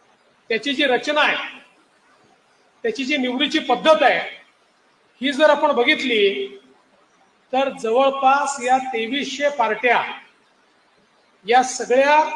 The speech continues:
खाजगी मालकीच्या पार्ट्या आहेत. पण राष्ट्रीय पार्टी म्हणून, कारण कम्युनिस्ट पार्टी आता राष्ट्रीय पार्टी राहिली नाही, राष्ट्रीय पार्टी म्हणून देशामध्ये एकमेव भारतीय जनता पार्टी आहे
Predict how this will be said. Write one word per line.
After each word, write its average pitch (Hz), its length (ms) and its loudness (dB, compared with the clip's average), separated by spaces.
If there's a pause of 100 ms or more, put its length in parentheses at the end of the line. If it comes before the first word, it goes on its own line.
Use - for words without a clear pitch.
(220)
खाजगी 233 380 -2
मालकीच्या 262 540 0
पार्ट्या 214 400 0
आहेत. - 200 -8 (1700)
पण 262 140 -2
राष्ट्रीय 240 500 2
पार्टी 302 340 2
म्हणून, 285 280 2 (480)
कारण 233 120 -6
कम्युनिस्ट 240 380 -8
पार्टी 269 180 2
आता 277 140 2
राष्ट्रीय 262 300 2
पार्टी 262 220 0
राहिली 247 260 2
नाही, - 360 -6 (1600)
राष्ट्रीय 240 640 2 (100)
पार्टी 269 340 2
म्हणून 262 440 2 (1400)
देशामध्ये 262 720 0 (300)
एकमेव 262 540 -2 (200)
भारतीय 247 520 -4
जनता 226 400 -2
पार्टी 226 480 -4
आहे 254 460 0